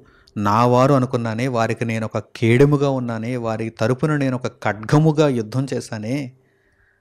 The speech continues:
వారిని ఎంతో గొప్పగా ఈ దేశంలో ప్రవేశపెట్టినందుకు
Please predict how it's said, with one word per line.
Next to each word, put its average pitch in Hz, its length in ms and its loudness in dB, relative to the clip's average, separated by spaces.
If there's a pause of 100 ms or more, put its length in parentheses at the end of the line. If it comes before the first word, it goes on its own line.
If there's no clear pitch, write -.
(840)
వారిని 151 280 6
ఎంతో 151 280 4
గొప్పగా 175 600 4 (1300)
ఈ 143 100 6
దేశంలో 170 500 6
ప్రవేశపెట్టినందుకు 151 1300 0